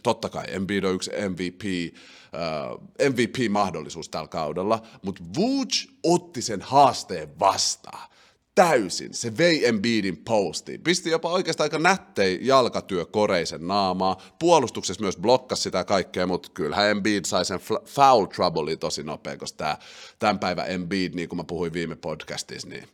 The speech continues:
se on ihan sairas. Mut me puhutaan lisää Embiidistä ja sen tulevasta roolista kohta. Mä tiedän, mä en oo vielä sanonut sitä ääneen, mitä kaikki miettii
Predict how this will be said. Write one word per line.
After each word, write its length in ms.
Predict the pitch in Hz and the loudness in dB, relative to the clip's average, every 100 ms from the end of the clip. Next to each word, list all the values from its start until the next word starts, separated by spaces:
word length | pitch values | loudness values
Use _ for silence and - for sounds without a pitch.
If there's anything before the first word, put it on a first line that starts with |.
| _ - - | _ -10 -8
se 140 | - 95 | -6 -6
on 60 | - | -4
ihan 280 | 95 82 | -4 -4
sairas. 500 | 69 71 58 55 - - - | -6 -6 -6 -8 -12 -14 -16
Mut 120 | - 101 | -6 -4
me 60 | |
puhutaan 400 | 104 127 123 117 | 2 2 4 0
lisää 300 | 156 190 151 | 0 2 4
Embiidistä 520 | 110 101 123 110 85 - | 2 0 0 0 -4 -6
ja 60 | |
sen 140 | 90 87 | -8 -6
tulevasta 480 | 107 107 85 - 98 | -2 0 -2 -6 0
roolista 440 | 104 95 85 80 | 2 2 -2 -8
kohta. 420 | - 101 98 98 | -2 0 0 -2
Mä 100 | 95 | -6
tiedän, 500 | 95 127 135 131 127 | -2 4 6 6 4
mä 120 | 127 | 2
en 80 | 117 | 0
oo 100 | 117 | 0
vielä 140 | 117 107 | 0 2
sanonut 400 | 123 120 113 101 | 2 2 0 -4
sitä 220 | 95 101 | -2 0
ääneen, 400 | 110 110 104 92 | 2 2 2 -2
mitä 180 | 92 87 | -4 -6
kaikki 480 | - 110 113 110 95 | 0 0 0 -2 -4
miettii 760 | 90 85 80 - - 82 80 | 0 0 -2 -6 -2 0 0